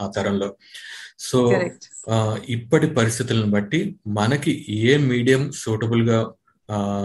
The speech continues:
Speaker 1: క్విక్ గా ఉంటుందో మనం
Speaker 2: మ్మ్.
Speaker 1: దాన్ని సెలెక్ట్ చేసుకోవాలి. అట్లాగే అందులో కూడా ఎంతవరకు డిపెండ్ అవ్వాలి, ఎంతవరకు అది మనకి నేర్పిస్తుందో గమనించుకుని దాని మీద డిపెండ్ అవుతూ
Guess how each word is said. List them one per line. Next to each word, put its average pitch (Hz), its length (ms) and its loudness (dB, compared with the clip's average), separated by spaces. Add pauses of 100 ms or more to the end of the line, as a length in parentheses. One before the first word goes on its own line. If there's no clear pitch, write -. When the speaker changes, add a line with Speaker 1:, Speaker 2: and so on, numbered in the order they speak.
(460)
Speaker 1:
క్విక్ 143 260 0
గా 139 80 6
ఉంటుందో 113 580 0 (580)
మనం 107 200 2
Speaker 2:
మ్మ్. 107 120 2
Speaker 1:
దాన్ని 104 200 2
సెలెక్ట్ 104 380 -2
చేసుకోవాలి. 120 380 2
అట్లాగే 120 380 0
అందులో 117 380 4
కూడా 131 200 6
ఎంతవరకు 123 560 4
డిపెండ్ 117 420 0
అవ్వాలి, 120 400 2
ఎంతవరకు 110 760 -2 (320)
అది 113 140 2
మనకి 110 280 2
నేర్పిస్తుందో 104 880 0
గమనించుకుని 110 580 2
దాని 107 260 2
మీద 104 200 0
డిపెండ్ 101 360 0
అవుతూ 104 360 2